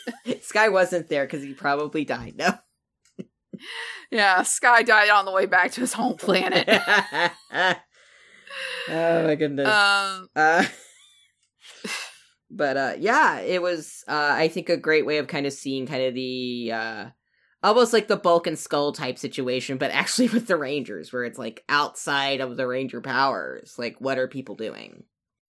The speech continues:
Speaker 2: Yeah, and, like, especially 'cause they're, everybody's just trying to survive in space with the, like, not a lot of resources, so
Speaker 1: Mm-hmm.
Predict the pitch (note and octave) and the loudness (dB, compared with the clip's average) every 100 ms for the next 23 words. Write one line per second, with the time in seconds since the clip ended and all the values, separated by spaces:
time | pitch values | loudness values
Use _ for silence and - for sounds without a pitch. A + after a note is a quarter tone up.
0 | _ _ _ G#3 G3+ D3+ - - F#3 F3 | _ _ _ -10 -6 -4 -4 -6 -8 -10
1 | E3+ D#3+ D3+ F#3 - G3 G3 F#3 F#3 F3 | -12 -12 -12 -8 -4 -4 -6 -12 -8 -6
2 | - B3+ C4 C4 A#3+ A#3+ G#3 - - F#3+ | 0 0 0 -2 -2 -6 -10 -10 -2 0
3 | F3+ F#3 F#3 - E3 D#3 D3+ D#3+ _ _ | 2 -2 -8 -16 -14 -16 -18 -20 _ _
4 | _ _ _ _ _ - - G3+ F#3+ F#3 | _ _ _ _ _ -8 -4 -2 2 4
5 | E3 F3+ F#3 E3+ F3+ - - - G#3 E3+ | 4 4 -2 -8 -8 -8 -6 0 2 2
6 | - F3 F3 F3+ - F#3 F3 F3 E3 E3+ | -4 -10 -4 -2 -2 -4 -6 -2 0 2
7 | F3 - F3+ F#3+ G3 - E3+ D3 - A#2 | 0 0 -4 -4 -4 -4 -6 -6 -6 -6
8 | C3+ - F3 E3+ D3+ D3+ - - C#3+ B2+ | -6 -6 -2 0 2 0 -2 -8 -10 -8
9 | A2+ D2 G#1+ | -8 -12 -18